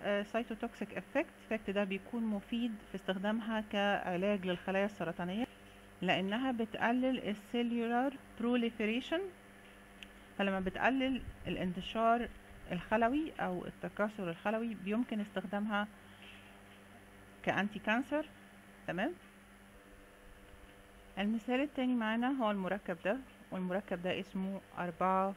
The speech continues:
فورمايل سايكلوهكسين. يعني طبعًا نبدأ الترقيم من هنا، واحد، اتنين، تلاتة، أربعة، يبقى أربعة فورمايل سايكلوهكسين. هنعمل له كاتاليتيك هيدروجينيشن،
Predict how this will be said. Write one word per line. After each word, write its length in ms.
فورمايل 640
سايكلوهكسين. 1080
يعني 120
طبعًا 180
نبدأ 280
الترقيم 380
من 160
هنا، 240
واحد، 420
اتنين، 560
تلاتة، 540
أربعة، 380
يبقى 440
أربعة 480
فورمايل 500
سايكلوهكسين. 1080
هنعمل 460
له 200
كاتاليتيك 500
هيدروجينيشن، 840